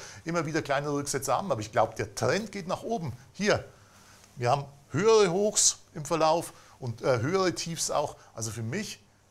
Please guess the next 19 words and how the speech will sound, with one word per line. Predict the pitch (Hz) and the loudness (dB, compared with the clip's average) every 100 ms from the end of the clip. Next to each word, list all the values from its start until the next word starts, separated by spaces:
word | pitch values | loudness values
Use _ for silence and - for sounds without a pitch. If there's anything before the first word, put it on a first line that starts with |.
| _ - | _ -18
stehen | - 139 | -10 -4
wir | 143 | -2
am | 120 | -2
Beginn | 107 113 117 175 196 | -4 -8 -6 -4 -4
eines | 147 135 131 | -6 -4 -4
riesigen | 156 143 117 104 | -4 -6 -6 -4
Bullenmarktes | 160 180 180 165 151 - 139 | -2 -2 -4 -6 -6 -10 -10
und, | - 131 123 135 | -8 -8 -6 -4
ähm, | 123 120 110 - - _ | -4 -4 -10 -18 -20 _
ich | 113 | -8
sehe | - 131 | -4 -2
nicht | 127 165 - | -2 -4 -6
den | 139 | -8
Grund, | 143 135 | -8 -8
wieso | 120 139 | -8 -8
ich | |
irgendwas | 139 123 113 | -10 -10 -12
verkaufen | 113 - 120 104 | -10 -8 -8 -8
sollte | 92 95 98 | -12 -12 -12